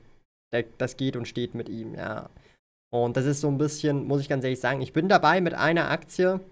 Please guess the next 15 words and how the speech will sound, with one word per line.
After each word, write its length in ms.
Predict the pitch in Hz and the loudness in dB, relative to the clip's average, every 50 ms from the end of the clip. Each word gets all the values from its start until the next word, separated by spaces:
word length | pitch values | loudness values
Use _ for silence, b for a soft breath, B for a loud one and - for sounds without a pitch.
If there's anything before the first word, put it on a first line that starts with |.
| - _ - | -20 _ -6
im 120 | 135 135 | -4 -4
Casino-Portfolio, 960 | 139 - 143 131 147 160 165 165 - 165 156 156 - - 156 160 160 160 156 | -2 -2 -2 0 0 -2 -2 -2 -2 -2 -2 -2 -2 -2 0 2 2 0 0
also 120 | - 120 117 | 0 -2 -2
sprich 260 | - - 143 139 135 | -2 0 0 0 0
mit 120 | 135 - - | -2 -6 -2
fünf 340 | - 147 147 170 160 - | 0 0 2 2 0 0
jetzt 240 | 147 156 151 - - | -2 -2 -2 -2 -4
nach 160 | 147 143 143 147 | -4 -4 -4 -4
dem 120 | 156 151 143 | -6 -6 -6
Split, 400 | - - - 151 170 170 - b b b b b b b _ _ _ _ _ _ _ _ | -6 -4 -2 -2 -2 -2 -6 b b b b b b b _ _ _ _ _ _ _ _
aber 560 | 120 123 135 131 135 135 131 127 127 131 131 - _ - - _ _ _ _ _ _ _ _ _ _ _ _ _ _ - - - _ _ _ | 4 6 6 6 8 6 6 6 6 4 0 -6 _ -20 -20 _ _ _ _ _ _ _ _ _ _ _ _ _ _ -20 -20 -20 _ _ _
ich 140 | 135 131 - | -4 -2 -2
find's 200 | 139 120 - - | -4 -4 -6 -4
crazy 500 | - 147 143 151 160 156 151 156 160 151 | 0 4 4 6 4 4 4 4 4 4
und 420 | - 127 127 127 127 123 - | 2 0 -2 -2 -2 -4 -8